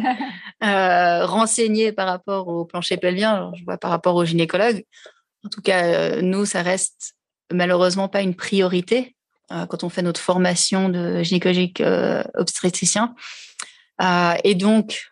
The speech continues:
on donne peu d'informations finalement aux patientes pendant la grossesse, au postpartum, avant la grossesse sur le plancher pelvien,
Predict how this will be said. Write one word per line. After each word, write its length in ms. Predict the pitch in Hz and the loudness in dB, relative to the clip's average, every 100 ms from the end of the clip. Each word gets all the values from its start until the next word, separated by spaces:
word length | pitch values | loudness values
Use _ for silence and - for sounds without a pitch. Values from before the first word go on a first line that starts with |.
| - | -16
on 240 | - 170 175 | -4 0 2
donne 280 | 180 175 | 2 0
peu 220 | 165 240 247 | 2 2 4
d'informations 600 | 196 190 175 170 - 180 | 2 0 0 -2 -4 -6
finalement 400 | - 175 175 175 | -2 0 2 2
aux 80 | 165 | 2
patientes 480 | 170 165 185 185 | -2 -2 -2 -2
pendant 220 | 180 175 170 | -2 -2 -2
la 120 | 175 | -2
grossesse, 800 | 180 160 - 185 190 196 - - - | -4 -4 0 0 0 -2 -6 -8 -4
au 140 | 185 | -2
postpartum, 800 | 180 175 - 165 - 180 196 202 - - - | 0 -2 -2 -4 -2 0 0 -2 -6 -20 -6
avant 240 | - 185 185 | -2 2 2
la 120 | 165 | 0
grossesse 380 | 165 165 202 208 | 0 0 0 0
sur 140 | 180 | 0
le 80 | 170 | -2
plancher 320 | 175 160 180 | -2 -2 0
pelvien, 480 | 170 156 151 202 | 0 0 -2 -4